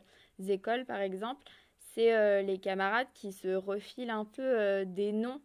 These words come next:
par exemple, de profs ou d'étudiants qui, euh,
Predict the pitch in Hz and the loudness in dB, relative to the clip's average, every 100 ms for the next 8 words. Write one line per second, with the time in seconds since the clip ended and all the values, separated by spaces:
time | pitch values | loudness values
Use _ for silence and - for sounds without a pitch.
0 | _ 208 196 196 214 214 202 185 185 180 | _ -2 -2 -2 -4 -6 -6 -4 -4 -8
1 | - 226 240 247 - 208 190 202 190 196 | -6 -2 0 -2 -8 -8 -4 -4 -4 -10
2 | 180 214 233 240 - - 226 226 214 190 | -4 -2 -2 -6 -10 -18 -8 -2 0 0